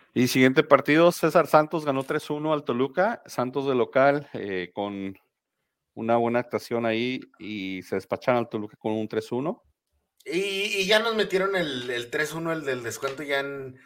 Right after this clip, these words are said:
Speaker 2: pasando el minuto noventa y en tiempo de
Speaker 1: Sí, ya era
Speaker 2: compensación.
Speaker 1: como que ya para que
Speaker 2: Pero
Speaker 1: nomás nos fueran cero mi,
Speaker 2: pero,
Speaker 1: mi
Speaker 2: pues, la
Speaker 1: Acevedo.
Speaker 2: verdad, este, dominaron,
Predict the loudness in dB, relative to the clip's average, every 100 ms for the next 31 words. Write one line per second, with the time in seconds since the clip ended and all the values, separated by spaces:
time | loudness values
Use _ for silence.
0 | _ _ _ 0 0 0 -2 -2 -2 -4
1 | -2 -2 -2 -4 -2 -2 -2 -6 -4 -2
2 | 4 6 6 4 0 0 -2 -2 2 2
3 | 0 -6 -2 0 4 4 4 2 2 0
4 | 0 -2 -2 -2 -2 -2 -2 -2 -4 -8
5 | _ _ _ _ _ _ _ _ _ 0
6 | 2 4 4 0 0 4 6 6 6 4
7 | 2 0 -6 -4 -2 0 0 -2 -4 -4
8 | -6 -6 -6 -4 -2 0 0 -2 -10